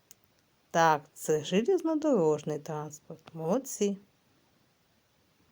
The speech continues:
А ця велика, велика машина,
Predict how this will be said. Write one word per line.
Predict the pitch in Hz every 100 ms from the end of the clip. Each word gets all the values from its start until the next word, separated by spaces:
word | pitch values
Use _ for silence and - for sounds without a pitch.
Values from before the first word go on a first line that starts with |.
| _ _ _ _ _ - _ _ _ -
А | 165
ця | - - 170 170 -
велика, | 165 156 151 156 196 254 - 147 - -
велика | 156 147 151 160 180 - 226 _ _ _ -
машина, | 180 214 - - 185 165 147 143